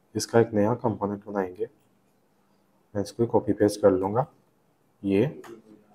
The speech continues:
filters, content,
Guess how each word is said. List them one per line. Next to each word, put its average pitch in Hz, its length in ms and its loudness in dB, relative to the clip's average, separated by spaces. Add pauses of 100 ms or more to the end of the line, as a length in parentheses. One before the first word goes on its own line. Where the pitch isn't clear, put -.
(460)
filters, 101 640 2 (560)
content, 101 760 -2